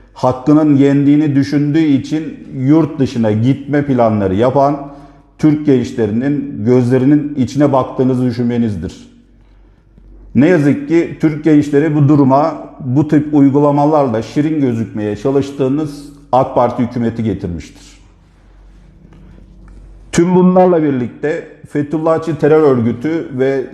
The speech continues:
sözde Kürt açılımı ile P K K tarafından da kandırılan bu siyasi düşünce stratejik göç mühendisliğinin bir silah olarak kullanıldığını iyimser ifadeyle görememekte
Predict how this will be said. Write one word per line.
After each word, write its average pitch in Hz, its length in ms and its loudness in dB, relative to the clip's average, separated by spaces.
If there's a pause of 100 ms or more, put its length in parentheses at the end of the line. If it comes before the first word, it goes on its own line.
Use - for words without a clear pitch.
sözde 143 520 2
Kürt - 400 0
açılımı 139 500 2
ile 131 380 2 (600)
P 123 140 0
K 147 120 2
K 151 140 2
tarafından 139 640 2
da 123 100 0
kandırılan 120 800 2 (760)
bu 131 100 0
siyasi 147 540 2
düşünce 131 600 -2 (180)
stratejik 143 840 -2
göç 151 260 2
mühendisliğinin 117 1200 0 (180)
bir 131 260 2
silah 139 320 0
olarak 107 500 2
kullanıldığını 139 840 2 (160)
iyimser 143 480 2
ifadeyle 110 600 0
görememekte 147 800 2